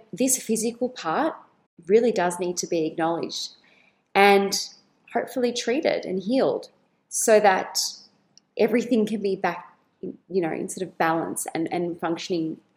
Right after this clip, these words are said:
from a good state. So we can kind of look at it as this cycle where anxiety causes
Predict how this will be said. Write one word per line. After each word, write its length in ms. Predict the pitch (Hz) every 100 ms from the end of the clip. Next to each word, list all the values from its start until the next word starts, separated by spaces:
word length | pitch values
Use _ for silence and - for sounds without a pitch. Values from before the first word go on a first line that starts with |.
| -
from 160 | 180
a 60 | 160
good 200 | 170 165
state. 420 | - 160 151 - - _ _
So 220 | - 240
we 100 | 226
can 120 | 233
kind 260 | 220 214 240
of 80 | 285
look 200 | 214 214
at 80 | 185
it 80 |
as 220 | 175 165 -
this 380 | 165 - - _ _ _ _ _
cycle 680 | - - - 175 185 - 180
where 500 | 165 170 170 170 165 - - - -
anxiety 640 | 202 196 202 196 233 254 233 - _
causes 920 | - 196 185 185 175 165 - - -